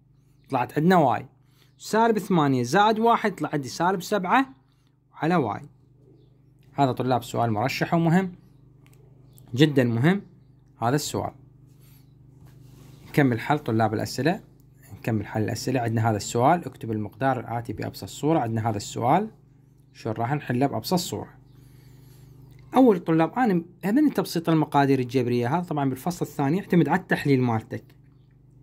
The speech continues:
يعني هنا أنت عندك تي زائد اثنين،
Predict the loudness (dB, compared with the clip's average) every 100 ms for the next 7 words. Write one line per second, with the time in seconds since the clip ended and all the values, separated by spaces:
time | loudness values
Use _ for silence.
0 | -16 -6 0 2 4 4 2 2 4 4
1 | 2 -2 -20 _ _ _ _ _ _ _
2 | _ 2 2 2 2 2 2 -2 -4 0
3 | 2 0